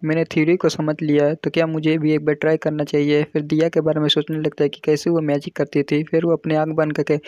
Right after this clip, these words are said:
मेडिटेट करने लगता है और उसके चेस्ट के ऊपर एक सर्कल बन जाता है। तभी अरेल अपनी आँखें खोलता है और एक लाइट को दिखाया जाता है और वो बोलता है कि "वाह, ये ग्रेट। मुझे अपने पिछली लाइफ में प्रोफेशनल कहने के बजाय अब मुझे इस लाइफ के अंदर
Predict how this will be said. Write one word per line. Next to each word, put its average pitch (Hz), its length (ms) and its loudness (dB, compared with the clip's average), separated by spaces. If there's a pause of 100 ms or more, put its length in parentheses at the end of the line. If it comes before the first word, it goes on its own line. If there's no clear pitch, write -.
(260)
मेडिटेट 156 420 2
करने 151 240 -2
लगता 147 320 0
है 147 200 0
और 156 100 4
उसके - 200 -2
चेस्ट - 340 0
के 151 80 0
ऊपर 147 280 0
एक 165 120 -2
सर्कल 160 320 -2
बन 156 200 -2
जाता 147 280 -2
है। 143 80 2
तभी 160 320 2
अरेल 156 280 2
अपनी 160 220 -2
आँखें 151 260 0
खोलता 156 340 0
है 147 60 -2
और 160 200 0
एक 165 120 -4
लाइट 151 220 2
को 156 100 -2
दिखाया 147 260 0
जाता 147 260 0
है 147 80 0 (360)
और 170 100 6
वो 175 100 4
बोलता 151 320 2
है 151 80 2
कि 151 120 -2
"वाह, 156 260 4 (180)
ये 156 100 2
ग्रेट। 160 340 2 (280)
मुझे 165 160 0
अपने 175 240 0
पिछली 165 340 0
लाइफ 160 300 2
में 151 220 0
प्रोफेशनल 160 680 -2
कहने 156 320 -2
के 156 100 -2
बजाय 147 340 0
अब 160 100 2
मुझे 156 240 0
इस - 300 -2
लाइफ 156 220 0
के 156 60 0
अंदर 147 300 -2